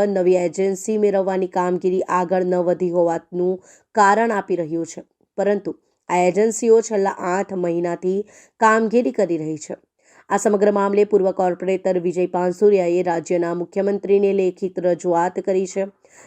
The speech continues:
તેમણે માંગ કરી છે કે બોગસ દસ્તાવેજો રજૂ કરનાર ઇજારદારોનો કોન્ટ્રાક્ટ ચાલુ રાખવા બદલ આ કોર્ટે પિટિશન ડિસ્પોઝ કર્યા પછી પણ ફોજદારી કાર્યવાહી ન કરવા બદલ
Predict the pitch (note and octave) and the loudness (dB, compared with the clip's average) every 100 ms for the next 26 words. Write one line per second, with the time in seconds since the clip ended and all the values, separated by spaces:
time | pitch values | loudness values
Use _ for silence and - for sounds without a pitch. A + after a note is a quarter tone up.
0 | _ G#3 G3 G3 G#3+ G#3+ _ _ F3+ G3 | _ 2 4 2 0 -2 _ _ -2 0
1 | A3 A#3+ A#3 G#3 G3+ - G3 G3+ G#3 F#3+ | 2 2 2 0 0 -2 0 2 2 2
2 | F#3 F3 G#3 - F#3+ - F#3 F3+ F3+ F#3 | 2 2 0 0 -4 0 -2 0 0 0
3 | F#3 F3+ F3 F3+ F3 F3 F3+ D#3 - - | 0 0 -2 -4 -2 0 0 -2 -6 -14
4 | - _ G3+ G#3+ A3 A3+ G#3+ G3 F#3+ F#3 | -20 _ -2 4 4 4 2 0 0 -2
5 | F3+ F#3 F3+ F3+ F3+ F3 - F#3 F#3 F3 | -4 -4 -4 -4 -4 -2 -6 -4 -2 0
6 | F#3 F3+ - F3 F3+ F3 D3+ - - F3+ | 0 -2 -2 -2 0 -2 -4 -6 -6 -2
7 | F#3+ F3+ F3+ F#3+ F#3 G3 G3 F#3+ G#3 G#3 | 2 2 2 -2 -2 -6 -6 -4 -2 -2
8 | F#3+ F3 - F3+ F3+ F3+ F3+ E3+ E3 F3 | -2 -6 -2 -2 0 -2 -2 -2 -2 -6
9 | D#3+ F3+ F3+ F#3+ E3+ - _ _ _ - | -6 -8 -6 -4 -4 -8 _ _ _ 2
10 | G3 F3 F#3+ A3 A3 G#3 F#3 F3 E3 E3+ | 4 4 0 2 2 0 0 0 0 -2
11 | E3+ E3 E3+ E3 E3 F#3+ - _ _ _ | -2 -4 -6 -4 -4 -6 -10 _ _ _
12 | E3 G3+ F3+ G3 | 0 2 2 0